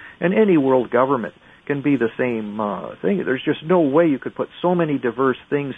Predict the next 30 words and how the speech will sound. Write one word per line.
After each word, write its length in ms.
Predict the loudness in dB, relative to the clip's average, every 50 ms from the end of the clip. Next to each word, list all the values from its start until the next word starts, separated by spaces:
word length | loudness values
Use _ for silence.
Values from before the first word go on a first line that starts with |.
| -12
together 480 | -12 -4 0 0 2 2 2 0 -2 -4 -8 -16 _
under 240 | -6 -6 -2 0 0
one 260 | 0 0 0 0 -2
roof 300 | 0 0 2 2 2 0 -4 -10 -18 -20 -20 -20 -20 -20 -20 -20 -20 _ _
and, 340 | -4 -2 -2 -2 -2 -2 -2
uh, 60 | -2
expect 640 | -2 0 0 -2 -2 -2 -2 0 0 0 0 -2 -8
it 80 | -12 -8 -8
to 120 | -6 -6 -6 -6 -6
survive. 480 | -6 -2 0 0 0 2 0 -2 -4 -6 -12 -20 -20 -20 -20 -20 _ -8
And 320 | -6 -6 -6 -6 -8 -8 -4
you 120 | -4 -2
could 120 | 0 -2 0
have 260 | 2 2 2 0 0 -2 -2
fifty, 320 | -2 -2 -2 -4 -8 -6 -2 -2
sixty 360 | -4 -4 -4 -10 -12 -12 -12 -12 -8
small, 420 | -4 0 0 2 2 2 2 0
very 360 | 0 2 2 4 4 4 2 0 -4 -8
successful 720 | -12 -14 -14 -14 -6 -2 -2 0 0 -2 -6 -6 -6 -4 -4
independent 640 | -4 -4 -6 -8 -6 -6 -8 -6 -6 -6 -8 -6 -2
nations, 480 | -2 0 0 -2 -2 -6 -8 -10 -12 -16 _ _ _ _ _ _ _ -4
even 520 | 0 0 2 2 2 2 0 -2 -4 -8 -12 _ _
very 480 | -20 -20 -14 0 2 4 4 4 4 2
different, 400 | 2 0 0 0 -2 -6 -10 -8 _
but 160 | -10 -10 -6
meeting 300 | -4 -4 -2 -4 -4 -6
together 460 | -8 -2 0 2 2 4 2 0 0
to 140 | -2 -6 -8
do 180 | -6 -6 -6 -6
trade 480 | -2 0 2 4 4 4 2 2 0